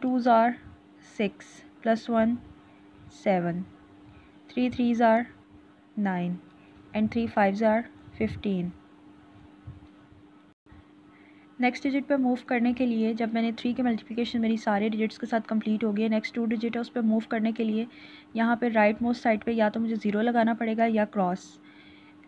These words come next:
मैं identification clear करने के लिए यहाँ पे cross लगा रही हूँ, इसका मतलब भी ज़ीरो ही होता है। Next आएगी टू की turn। अब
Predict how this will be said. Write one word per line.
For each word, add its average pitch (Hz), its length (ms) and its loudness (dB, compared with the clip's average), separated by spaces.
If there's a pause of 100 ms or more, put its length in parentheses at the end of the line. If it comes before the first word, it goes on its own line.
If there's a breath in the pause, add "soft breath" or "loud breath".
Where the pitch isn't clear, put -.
(120)
मैं 240 320 4
identification 233 720 2
clear 240 260 0
करने 220 260 0
के 226 120 -2
लिए 220 80 -2
यहाँ 208 300 0
पे 214 160 0 (200)
cross 214 320 2
लगा 220 200 2
रही 208 80 2
हूँ, 226 60 2
इसका 226 220 -2
मतलब 208 260 -2
भी 214 120 0
ज़ीरो 190 240 0
ही 185 100 -2
होता 175 220 -4
है। 185 120 -6 (1120 loud breath)
Next 247 260 2
आएगी 254 200 6
टू 240 220 -4
की 269 120 -2
turn। 254 260 2
अब 233 180 -2